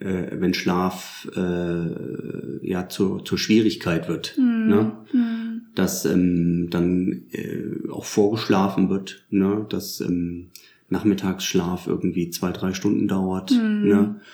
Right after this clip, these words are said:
Speaker 1: Und dass dadurch natürlich ein Teufelskreis auch in Gang kommt, der am Abend kann ich nicht einschlafen.
Speaker 2: Weil ich zu lange Mittagsschlaf gemacht habe.
Speaker 1: Klar.
Speaker 2: Ja.
Speaker 1: Ne?
Speaker 2: Ja.
Speaker 1: Also, ähm,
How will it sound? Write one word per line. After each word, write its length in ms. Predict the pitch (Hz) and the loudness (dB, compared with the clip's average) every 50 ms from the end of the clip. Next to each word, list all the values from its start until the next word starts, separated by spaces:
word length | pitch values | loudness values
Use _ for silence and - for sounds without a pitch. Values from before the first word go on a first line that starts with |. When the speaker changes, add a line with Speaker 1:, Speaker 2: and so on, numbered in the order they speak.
| - - - - - - - _ | -20 -20 -20 -20 -20 -20 -14 _
Speaker 1:
Und 240 | - - 98 95 95 | 2 4 4 4 4
dass 200 | 95 92 92 - | 4 0 0 0
dadurch 360 | - 92 90 92 98 95 95 | 0 2 2 4 4 4 4
natürlich 440 | 101 101 95 - - 90 98 95 - | 4 2 0 0 0 0 0 0 0
ein 100 | 98 90 | 0 -2
Teufelskreis 560 | - - 92 - - - - - - 90 85 | 0 -2 -4 -4 -6 -10 -10 -6 -6 -6 -4
auch 160 | 82 - 80 87 | -4 -6 -4 -4
in 100 | 85 85 | -4 -4
Gang 280 | - 85 85 85 87 | -4 -2 -2 -2 -2
kommt, 380 | 85 - - 90 98 104 107 107 | -2 -2 0 2 2 2 4 2
der 80 | 95 92 | 2 0
am 260 | 92 95 - 85 85 | 0 0 0 -2 -2
Abend 260 | 87 85 82 95 95 95 | -2 -2 -4 -4 -4 -2
kann 140 | - 98 | -2 -2
ich 120 | 95 92 95 | -2 0 -2
nicht 140 | 101 104 - | -4 -4 -4
einschlafen. 540 | - 135 127 - - - - - - - - | -4 -4 -4 -4 -4 -6 -8 -8 -14 -8 -2
Speaker 2:
Weil 200 | - 240 226 214 | 0 2 2 2
ich 80 | 208 - | 2 2
zu 120 | - 254 | 2 4
lange 220 | 240 240 226 233 233 | 4 4 4 4 2
Mittagsschlaf 640 | 233 226 226 226 214 208 - - 226 220 220 - | 2 2 2 0 0 -2 -2 -4 -6 -6 -6 -8
gemacht 420 | - 233 220 220 220 - - - - | -8 -8 -8 -8 -10 -12 -12 -12 -10
habe. 100 | 240 240 | -8 -2
Speaker 1:
Klar. 380 | - - 139 151 - - - - | 2 2 2 2 0 -6 -10 -6
Speaker 2:
Ja. 320 | 254 240 233 226 - - - - _ _ | -2 -2 -2 -2 -4 -6 -10 -18 _ _
Speaker 1:
Ne? 220 | - 98 190 226 - | 2 2 4 4 2
Speaker 2:
Ja. 140 | 254 240 240 247 - - - - - - - - - | 0 -2 -2 -4 -8 -14 -16 -18 -18 -20 -20 -18 -8
Speaker 1:
Also, 380 | - - 101 98 101 98 82 - | -4 -2 0 2 4 2 2 2
ähm, 920 | - 92 92 92 90 90 90 90 87 85 87 85 87 87 90 90 95 98 98 | 4 4 6 6 6 6 6 4 4 4 4 4 2 2 2 2 2 0 0